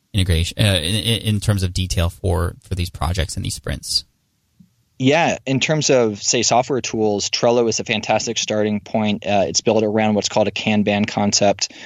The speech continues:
Speaker 2: where you can build lists of, uh, which would amount to backlogs of different work scope. You can force rank that,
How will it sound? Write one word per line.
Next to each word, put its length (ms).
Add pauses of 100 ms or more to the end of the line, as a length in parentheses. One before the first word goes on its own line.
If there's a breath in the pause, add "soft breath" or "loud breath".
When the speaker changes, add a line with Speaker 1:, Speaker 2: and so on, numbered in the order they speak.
(140 loud breath)
Speaker 2:
where 100
you 60
can 220
build 300
lists 1040
of, 600
uh, 300
which 420
would 220 (160)
amount 300
to 80
backlogs 640 (260 loud breath)
of 100
different 320
work 180
scope. 320
You 80
can 220
force 440
rank 280
that, 340